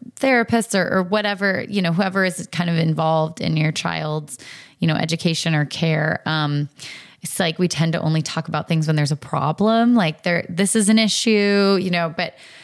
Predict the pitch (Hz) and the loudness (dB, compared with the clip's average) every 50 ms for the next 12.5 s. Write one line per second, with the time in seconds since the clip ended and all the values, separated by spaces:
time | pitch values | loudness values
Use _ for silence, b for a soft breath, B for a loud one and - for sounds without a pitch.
0 | B B B B 226 226 214 190 - - 208 196 190 - - _ - - - - | B B B B 0 2 2 2 2 2 0 0 0 -2 -8 _ -6 -6 -6 -4
1 | - 214 262 285 330 320 247 - - - - 185 170 160 156 147 151 160 170 160 | -2 0 0 2 2 2 0 0 0 -2 0 0 2 2 2 2 0 0 -2 0
2 | 160 156 151 - - 143 - - 170 147 - - - 139 151 170 160 - 143 147 | -2 -2 -2 -4 -6 -8 -4 -2 -2 -2 -2 -2 -4 -2 0 -2 0 0 0 0
3 | - - - - - 180 175 160 165 175 185 202 - - 170 156 156 160 151 - | 0 0 -2 -2 -2 -2 -2 0 0 0 -2 -2 -2 -2 -2 -2 -2 -2 -4 -8
4 | - - _ _ _ _ _ _ _ - 214 220 - - 539 539 - 339 359 - | -16 -20 _ _ _ _ _ _ _ -2 -2 0 2 0 0 0 2 0 0 2
5 | - 370 370 - 403 403 370 339 339 330 320 294 294 294 294 - 302 285 277 269 | 2 0 0 2 0 0 2 2 0 0 0 0 0 0 -2 -4 -4 -2 0 2
6 | 240 233 240 247 254 262 240 226 214 214 214 208 B B B B B B B B | 2 4 4 4 4 6 4 4 4 4 2 0 B B B B B B B B
7 | B B _ _ 262 285 311 285 262 269 349 - - - - - - 202 180 160 | B B _ _ 0 2 4 4 4 4 2 0 -2 -6 -6 -2 0 2 2 4
8 | 156 156 - - 214 220 208 233 240 - 254 247 233 - 262 262 254 220 226 214 | 2 0 0 0 -2 -2 -2 -2 -4 -2 -2 -2 -2 0 0 0 2 2 0 -2
9 | - - 220 202 196 202 180 175 - 240 180 - - 175 - - - 208 196 175 | -2 -2 -2 -2 -2 -6 -4 0 0 0 0 0 -4 -8 -8 -2 0 0 0 0
10 | 151 151 175 180 202 226 220 - - 190 180 170 160 160 156 160 - _ _ _ | 0 0 2 2 0 0 0 -2 -2 -2 -2 -2 -4 -6 -8 -12 -14 _ _ _
11 | _ _ _ - 214 247 262 262 - - 240 226 220 190 208 185 - - 190 175 | _ _ _ -4 -2 -2 -2 -2 -2 -4 -4 -2 0 2 0 0 0 0 -2 -2
12 | 170 - - 185 175 - - - - 151 | -2 -2 -2 0 0 0 -4 -8 -10 -12